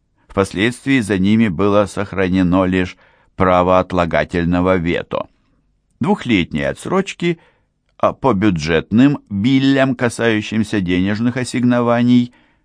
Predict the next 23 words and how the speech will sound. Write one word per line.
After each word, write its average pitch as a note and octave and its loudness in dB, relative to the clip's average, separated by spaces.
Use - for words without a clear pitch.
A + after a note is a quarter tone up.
до F2 2
месяца. F2+ -2
Однако D#3 0
даже E3+ 0
в D#3+ -8
своём D#3+ 0
нынешнем F3+ 0
виде F2 0
право A#2 4
отлагательного F#2 0
вето F#2+ 0
остаётся G2+ -4
важным F#2+ 0
козырем G2 0
в D2+ -6
руках F2 -2
истеблишмента, D2+ -6
даёт D3+ 2
ему F3 0
дополнительные C3+ 0
шансы A#2+ 0
для G2+ 0
маневрирования. F#2 -2